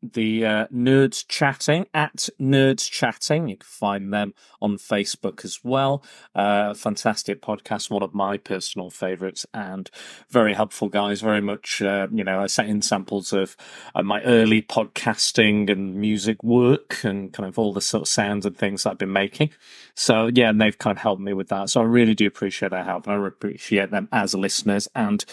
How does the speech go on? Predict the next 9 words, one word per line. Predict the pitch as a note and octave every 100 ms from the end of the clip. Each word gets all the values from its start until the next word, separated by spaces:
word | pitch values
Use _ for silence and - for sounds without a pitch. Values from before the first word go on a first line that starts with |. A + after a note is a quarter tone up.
| - -
fellow | - A2 G#2 G#2
podcasters | - A2+ G2+ - A2 - - D3 -
in | - G2
this | F#2+ - _ _ -
Podden | - B2+ A#2 A2
family, | - A2+ A2+ C#3+
hashtag | - G2+ - G2+ F#2+
Podden | G#2 G#2 F#2
family. | - G#2 A2 D3+